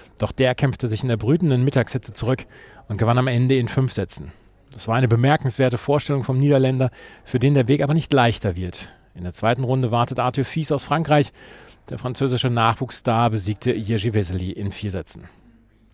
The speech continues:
Kaspar Ruud zeigt weiter gute Frühform in diesem Jahr. Gegen Albert Ramos Vignolas siegte der Norweger glatt in drei Sätzen. Im Achtelfinale könnte es zu einem Aufeinandertreffen mit Alexander Zverev kommen.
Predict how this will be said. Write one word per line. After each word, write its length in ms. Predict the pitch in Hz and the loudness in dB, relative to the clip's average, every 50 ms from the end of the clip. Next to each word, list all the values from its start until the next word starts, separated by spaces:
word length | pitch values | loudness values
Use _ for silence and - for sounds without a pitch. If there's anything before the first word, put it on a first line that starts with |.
| - | -12
Kaspar 300 | - - - - - 104 | -10 -10 -8 -6 -4 -2
Ruud 240 | 92 131 196 220 - - - - - - - - | 0 2 2 0 0 -6 -16 -20 -20 -20 -18 -8
zeigt 260 | - 151 151 - - | -4 -4 -2 0 2
weiter 260 | 139 139 147 139 123 | 2 2 4 4 2
gute 240 | 104 107 113 - 107 | 2 0 -4 -6 -6
Frühform 460 | - - - 139 - - 135 127 127 | -8 -4 -4 -2 -2 0 -2 0 0
in 60 | 123 120 | -2 -2
diesem 220 | 117 117 127 127 | -2 -2 -2 0
Jahr. 300 | 127 131 131 151 165 156 - _ | 2 2 2 2 2 0 -4 _
Gegen 200 | - - 104 110 | -12 -10 -8 -6
Albert 320 | 85 104 113 120 123 110 101 | -4 -2 0 0 0 0 0
Ramos 260 | 117 120 117 - - | -2 -2 -2 -2 -2
Vignolas 560 | 120 117 117 110 131 156 165 135 139 - - - | -2 0 2 2 2 4 4 4 2 2 -2 -8
siegte 340 | 113 98 104 117 - - 113 | -8 -6 -6 -6 -6 -4 -2
der 140 | 104 107 104 | -2 0 0
Norweger 400 | 107 107 104 98 107 104 104 101 | 0 0 0 0 0 0 0 0
glatt 240 | 92 104 110 110 - | 2 0 0 -2 -2
in 100 | 120 117 | -6 -6
drei 220 | - 104 104 107 | -2 -2 0 0
Sätzen. 340 | 117 123 - - 151 151 - - - - - - - - - _ _ | 0 -2 -2 0 -2 -2 -2 -2 -10 -20 -20 -20 -20 -20 -20 _ _
Im 140 | - 120 123 | -6 -4 -2
Achtelfinale 680 | 139 160 - - - 135 - 113 107 104 101 101 104 | -2 -2 -2 -2 -4 -4 -2 -2 -2 0 0 0 0
könnte 280 | 101 - 117 107 - 117 | -2 -2 -4 -4 -4 -4
es 140 | 113 - - | -4 -4 -4
zu 80 | 127 | -4
einem 180 | 104 104 107 117 | -4 -4 -4 -4
Aufeinandertreffen 800 | 110 104 98 117 113 110 110 113 113 - - - 113 - 120 117 | -4 -4 -2 -2 -2 -2 -2 -4 -4 -6 -4 -6 -4 -4 -4 -4
mit 100 | 110 180 | -4 -4
Alexander 400 | 147 117 117 - - 139 139 139 | -4 -4 -4 -2 -2 -2 0 0
Zverev 380 | - - 120 104 92 87 - - | 0 0 0 0 0 -2 -4 -6
kommen. 260 | - 90 85 80 | -10 -10 -10 -12